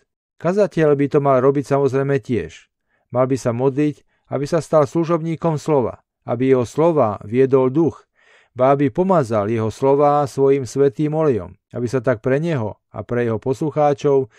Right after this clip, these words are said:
stali semenom dobra. Treťou vlastnosťou pri pohostinnosti voči slovu by mala byť ochota stráviť istý čas so slovom, ktoré ku nám prišlo.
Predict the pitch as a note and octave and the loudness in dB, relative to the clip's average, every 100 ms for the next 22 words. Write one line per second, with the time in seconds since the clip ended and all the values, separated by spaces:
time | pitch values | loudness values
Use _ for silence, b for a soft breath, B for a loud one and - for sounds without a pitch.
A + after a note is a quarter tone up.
0 | b - - B2 A2 - A2+ B2 C3+ B2+ | b -12 -4 -2 -2 -6 -6 -6 -6 -4
1 | A2+ F#2 F2 - _ _ _ _ - B3 | -2 -4 -8 -16 _ _ _ _ -4 -2
2 | G3 B2+ B2 A#2 C3+ A#2 - C#3 D3 D3+ | 2 2 2 0 -4 -4 2 6 6 4
3 | - C3+ B2 C#3+ C#3 - D3 C#3+ D3 - | -2 -4 0 0 0 -4 -4 -4 -4 -4
4 | D#3 D3 D3 D3 - D3+ D#3 D#3+ - C3 | -2 0 -2 -4 0 0 0 -2 -6 -4
5 | C#3 D3+ D#3 C#3+ D3+ C#3+ _ - E3+ G3 | -2 2 2 2 0 -4 _ -2 -2 0
6 | F#3 F3 E3+ - - B2+ C3 C#3+ D#3+ - | 0 0 0 -2 -2 2 4 2 -2 -4
7 | D3 D3 - F#3+ E3 C#3 C#3 C3+ - C3 | -8 -6 -4 -6 -2 0 0 0 -8 -2
8 | C3+ C3+ - A#2+ A2 A2 A#2+ - - A#2+ | -2 -2 -2 -2 -2 -4 -8 -12 -6 -4
9 | A#2 A2+ B2 B2 C3 A#2+ D#3 D3+ G#2+ - | -4 -4 -6 -4 -6 -4 -4 -4 -8 -12